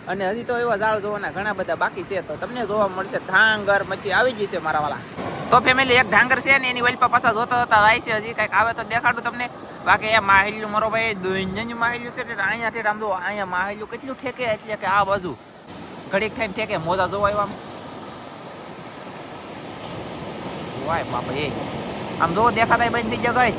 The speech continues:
ઓય બાપા, કેવો મોજો, એ ફેમિલી. એ હા, હા, હા, હા. ઈ જાળ જોતા જોતા જાય છે, હો પાછા. આપડી તો જીગરી નો લે, ગાઈસ. એ મોજો આય.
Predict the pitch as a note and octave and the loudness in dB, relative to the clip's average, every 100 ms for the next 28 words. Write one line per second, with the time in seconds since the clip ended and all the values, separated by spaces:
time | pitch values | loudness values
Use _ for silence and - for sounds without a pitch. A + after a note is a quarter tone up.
0 | - - - - - - - - F#3+ G#3+ | -4 -8 -8 -8 -8 -8 -8 -6 -4 4
1 | A#3 A3+ G3+ G3+ F#3+ A3+ A3+ F#3 F3+ E3 | 6 6 6 2 0 2 2 2 2 2
2 | F3+ G#3+ G#3+ F#3+ F#3+ E3+ D#3 B2+ - - | 2 2 2 0 -2 -4 -6 -6 -8 -8
3 | - - - - - - - - - - | -8 -10 -8 -8 -8 -8 -8 -8 -10 -10
4 | - - F3 E3+ - - - - E3 D#3+ | -10 -10 -8 -8 -8 -8 -8 -6 -6 -2
5 | D#3+ C#3 B2+ C3+ A#2 A#2+ G#2+ - C#3 C#3+ | -2 0 0 0 -2 -6 -8 -4 -4 -2
6 | - - - - - - - - - - | -4 -6 -8 -10 -10 -10 -10 -10 -10 -8
7 | - - - - - - - - - - | -8 -10 -10 -10 -10 -10 -10 -10 -10 -10
8 | - - - - - - D3 F3 A3 A#3 | -10 -10 -8 -8 -8 -4 4 6 6 4
9 | B3 B3+ C4 B3 B3 C4 C4+ C4+ D#4 D4+ | 4 4 4 4 4 2 2 4 4 2
10 | B3 C3 - E3+ A3 A#3+ F#3+ G#3+ A3+ A#3 | 0 -2 0 -2 -2 -6 -6 -6 -4 -4
11 | A#3+ A#3 A3 C4+ B3+ - - - - - | -4 -4 0 0 -2 -8 -14 -14 -14 -14
12 | - - - - - - C#3 D3+ E3+ E3 | -14 -14 -14 -14 -14 -12 -10 -6 -4 -4
13 | D3 D#3+ D#3+ F3+ | -4 -2 -2 -2